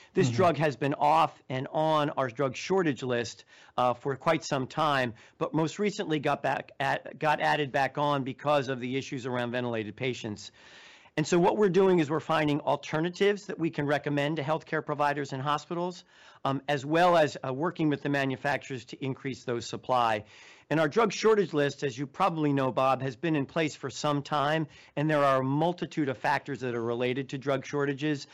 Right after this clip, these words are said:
Speaker 1: including the precursors for those drugs, as well as increased demand. In this case, for the asthma drugs and the sedative drugs,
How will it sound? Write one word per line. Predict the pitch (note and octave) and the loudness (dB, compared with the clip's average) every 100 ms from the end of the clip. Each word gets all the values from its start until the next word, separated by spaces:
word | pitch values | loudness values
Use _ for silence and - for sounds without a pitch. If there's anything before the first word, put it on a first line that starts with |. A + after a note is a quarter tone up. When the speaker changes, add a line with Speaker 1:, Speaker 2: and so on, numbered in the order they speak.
| - - | -20 -6
Speaker 1:
including | C#3 C3+ - E3+ D3 | -2 -2 2 4 6
the | B2+ | 2
precursors | - E3 - D#3 - D3 | 0 -2 0 -2 -2 -8
for | - | -4
those | C#3 C#3 | 0 0
drugs, | C3 C#3 C3 - | 0 0 0 0
as | B2 | -2
well | B2 C3+ | 0 2
as | B2+ | 2
increased | B2+ B2 C3 A2+ | -2 -6 -6 -8
demand. | - A#2 B2 A2+ A2 - - - - - | -6 -4 -2 -2 -4 -8 -20 -20 -20 -4
In | E3 F3+ | 2 4
this | B3 B3 | 4 0
case, | - D#3 C#3 | -2 0 -2
for | - C#3+ | -6 -4
the | B2+ - | -4 0
asthma | D3 D#3 D#3 F3+ | 0 2 0 -4
drugs | F3+ F#3 G3 F#3 - _ - - | 0 2 0 -4 -18 _ -14 -2
and | C#3+ | -2
the | C3+ | -2
sedative | - D3+ E3+ F3 F3 | -2 -2 0 -2 -2
drugs, | F3+ F3+ F#3 F3 | 0 0 0 -4